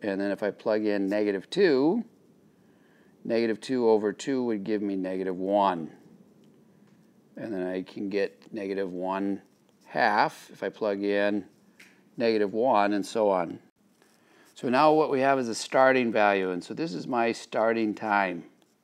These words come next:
And with my starting time, I need to designate that on my graph.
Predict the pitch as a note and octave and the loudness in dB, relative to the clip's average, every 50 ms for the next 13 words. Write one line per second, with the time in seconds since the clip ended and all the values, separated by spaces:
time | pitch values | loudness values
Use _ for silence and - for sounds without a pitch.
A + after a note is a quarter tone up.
0 | _ _ _ _ _ _ _ _ _ _ _ _ _ _ _ _ _ _ _ _ | _ _ _ _ _ _ _ _ _ _ _ _ _ _ _ _ _ _ _ _
1 | _ _ _ _ _ _ _ _ _ _ _ _ _ _ _ _ _ _ _ - | _ _ _ _ _ _ _ _ _ _ _ _ _ _ _ _ _ _ _ -8
2 | - A2+ A#2 C3 D3+ - D3 B2 G#2+ - - - C#3 C3+ B2+ A#2 G#2 - C#3 D3 | -6 -4 -2 -4 -4 -4 -4 -4 -4 -4 -2 -2 0 0 0 -2 -4 -2 2 2
3 | C3+ B2 B2 B2+ C3 B2 A2 A2 G#2+ A2+ A#2+ A#2+ A2+ - - A#2+ A#2 A2+ A2+ G2+ | 4 4 4 4 2 0 -2 -2 -2 -4 -4 -6 -6 -8 -8 -6 -4 -4 -6 -6
4 | E2 A#2+ B2 D#3 - F3+ C3+ A2 G#2+ A2 G#2+ G#2 - A#2 G#2+ G#2+ G#2 A2 A2+ G#2+ | -4 -2 0 0 0 -2 -4 -4 -2 -2 -2 -2 -2 -2 0 2 2 2 2 2
5 | G#2+ G#2+ G#2 F#2+ - A2+ A2+ A#2 A#2 A2+ G2+ F#2+ F2 - - - - - | 0 -2 -2 -4 -2 2 4 8 8 8 8 6 2 -6 -14 -20 -20 -20